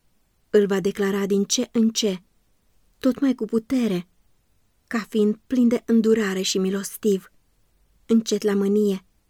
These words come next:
plin de bunătate și credincioșie. Exod, capitolul treizeci și patru,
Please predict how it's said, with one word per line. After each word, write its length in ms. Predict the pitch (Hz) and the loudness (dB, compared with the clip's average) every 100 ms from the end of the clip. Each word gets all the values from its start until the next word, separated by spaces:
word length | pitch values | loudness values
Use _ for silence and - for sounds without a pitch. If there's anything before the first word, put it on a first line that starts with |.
| _ _ _ | _ _ _
plin 200 | 240 226 | 2 4
de 100 | 202 | 4
bunătate 680 | 190 208 - 214 208 190 185 _ _ _ _ _ | 4 2 0 -4 -2 -4 -6 _ _ _ _ _
și 200 | - - | -8 -8
credincioșie. 960 | - 196 180 190 202 - 208 190 185 - _ _ _ _ _ - | -2 -2 0 -2 -4 -4 0 0 -2 -6 _ _ _ _ _ -12
Exod, 560 | 190 - 202 190 - _ _ _ _ - | -10 -8 -6 -6 -8 _ _ _ _ -8
capitolul 520 | 214 262 247 175 170 | -6 -4 -2 0 0
treizeci 340 | - 180 185 | -2 -4 -4
și 120 | - | -6
patru, 500 | - 190 196 214 220 | -6 -6 -4 -4 -4